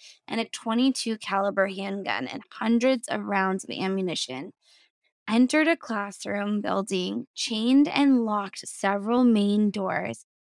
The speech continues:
and went from room to room shooting people. Approximately ten minutes after the rampage began, he died from a self-inflicted gunshot wound. Again,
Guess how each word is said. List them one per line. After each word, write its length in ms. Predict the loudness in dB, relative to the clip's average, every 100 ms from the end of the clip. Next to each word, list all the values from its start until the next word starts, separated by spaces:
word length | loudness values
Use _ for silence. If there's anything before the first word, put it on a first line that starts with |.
| _
and 220 | 0 2
went 260 | 2 0 -4
from 320 | -2 0 0
room 480 | 0 0 2 2 0
to 180 | -2 -4
room 560 | -4 -2 -2 -2 -6 -10 _ _ -10
shooting 500 | -6 -2 -2 -4 -6
people. 580 | -10 -12 -10 -10 -10 -16 _ _ _
Approximately 840 | -12 0 0 0 -2 -4 -4 -8 -10
ten 560 | -12 -8 -4 2 2
minutes 380 | 2 0 -2 -4
after 380 | -4 -4 -8 -6
the 100 | -4
rampage 560 | -4 -4 -6 -6 -6 -8
began, 600 | -10 -6 -6 -4 -8 -10 _ _ _
he 240 | -8 -6
died 440 | -4 -2 0 -2 -4
from 220 | -2 -2
a 80 | -2
self-inflicted 1160 | -2 -4 -4 -6 -6 -6 -10 -12 -10 -10 -8
gunshot 500 | -6 -4 -4 -4 -6
wound. 440 | -6 -4 -2 -4 -6 _ _ -2
Again, 600 | -2 0 -2 -2 -4 -10